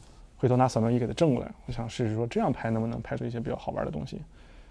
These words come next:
那如果说这个方法做得还可以的话，那就到时候买那个正向的相纸放进去。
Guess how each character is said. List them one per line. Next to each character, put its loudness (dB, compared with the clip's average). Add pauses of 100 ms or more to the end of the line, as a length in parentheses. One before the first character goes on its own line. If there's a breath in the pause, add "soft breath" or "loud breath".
(160 soft breath)
那 0
如 6
果 6
说 6
这 0
个 2
方 2
法 0
做 0
得 0
还 -2
可 4
以 8
的 4
话， 2
那 0
就 0
到 0
时 -4
候 0
买 -4
那 -4
个 -4 (100)
正 2
向 -2
的 -4
相 -4
纸 -10 (760 soft breath)
放 -2
进 -2
去。 -10